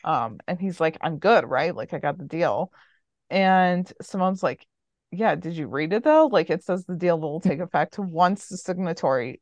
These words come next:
you, which is him, aids in the capture of Novak Stepanov." Um, and she's like, "Novak wasn't captured, so the deal is basically, like, null and void."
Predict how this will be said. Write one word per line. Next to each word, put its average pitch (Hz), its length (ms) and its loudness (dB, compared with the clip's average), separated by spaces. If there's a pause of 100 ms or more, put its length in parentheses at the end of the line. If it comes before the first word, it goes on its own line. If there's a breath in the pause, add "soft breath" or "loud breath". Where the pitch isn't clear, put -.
you, 175 340 2
which 170 280 0
is 139 160 -4
him, 175 420 2 (480)
aids 190 280 0
in 185 120 -2
the 185 80 -2
capture 180 480 -2
of 151 120 -4
Novak 180 400 0
Stepanov." 180 600 -4 (260)
Um, 139 440 2
and 190 160 -4
she's - 220 -10
like, 180 240 2 (100)
"Novak 202 460 4
wasn't 170 300 -2
captured, 170 500 -2
so 180 160 -6
the 175 180 -6 (140)
deal 202 240 2
is 170 160 0
basically, 156 540 -6
like, 147 200 -8
null 143 320 -2
and 104 140 -10
void." 67 340 -4